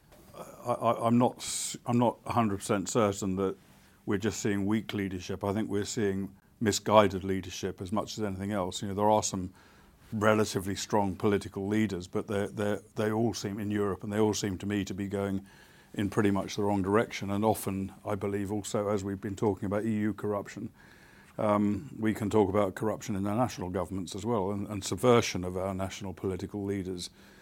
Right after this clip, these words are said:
who, who all seem to want to, uh, you know, even, for example, in Britain, the, the right is not the right, the right is the left. Um, and that, that applies, I think, to pretty much every government in Europe, and they're all following the same dog whistle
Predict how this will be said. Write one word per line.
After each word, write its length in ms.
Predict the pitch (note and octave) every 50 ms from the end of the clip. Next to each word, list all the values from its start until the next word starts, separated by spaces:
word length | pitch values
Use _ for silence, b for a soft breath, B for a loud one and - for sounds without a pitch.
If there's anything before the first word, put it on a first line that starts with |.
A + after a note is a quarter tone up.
| b b b
who, 340 | b A#2 G#2 G2 G2 G#2 G2+ -
who 180 | G2+ A2+ G#2+ G#2
all 220 | A2+ A#2 A#2 A2
seem 340 | - - - A2+ G2 F#2+ F2+
to 100 | F2+ G2+
want 340 | F#2+ F2+ F#2+ F#2 F#2+ - -
to, 380 | - - A2 F#2+ F#2+ F#2 F2+ - - b b b b b b b b b
uh, 60 | - - -
you 180 | - D3+ B2+ G#2+
know, 80 | G#2
even, 320 | G#2 A2 G#2+ G#2+ G#2 G#2 G2+
for 320 | - - - A2+ - B2
example, 400 | G#2+ - A#2 G#2+ G2 F#2+ - G#2
in 100 | F#2+ F#2
Britain, 380 | F#2 B2 A2+ - - G#2 G2 G2
the, 200 | G2+ G#2 G#2+ - -
the 120 | - A#2 G#2
right 340 | G#2+ A2+ A2 G#2+ G2+ -
is 140 | A2+ G2+ F#2+
not 220 | G#2 A#2 A#2+ - G#2+
the 80 | G2
right, 260 | F#2+ F#2+ F#2 F#2+ -
the 80 | G#2 G2+
right 300 | G2+ G2+ G2 G2 F#2+ -
is 140 | G2 E2 F2+
the 100 | G2 G#2+
left. 400 | A#2+ A2+ F#2 - - - - - b b b b b b b b b b
Um, 380 | - G#2 G2+ G#2 G#2 G2+ G2 - A2
and 140 | A2+ A2 A2
that, 240 | A2+ G2 G#2 - -
that 120 | A#2+ A2
applies, 440 | G#2 G2 - - A2+ G2+ G2+ G2 G2
I 40 | F#2+
think, 260 | F#2 G#2+ G#2 F#2+ F#2+
to 100 | - G#2+
pretty 180 | - A2 G#2 G2
much 240 | F#2+ G2+ F#2+ G2 -
every 360 | A2+ G2 F#2 G2 F#2 F2+ F2+ - b b b b b b b b
government 400 | A2+ G2+ F#2 F#2+ F#2+ F2+ E2+ G2
in 80 | F#2
Europe, 300 | F2+ G2 F#2 F#2 F#2+ F#2 -
and 80 | G#2 G2+
they're 160 | G#2 G#2 G#2
all 100 | G#2 F#2+
following 520 | - - A2+ G#2+ G#2 G2+ G2 G2 G2+ F#2+
the 60 | F2+
same 400 | F#2+ - - A2+ G#2 G2 G2 F#2+
dog 280 | F2+ - A#2 A2 G#2 G2+
whistle 480 | G2 G2+ G2 - - - G2+ G#2 -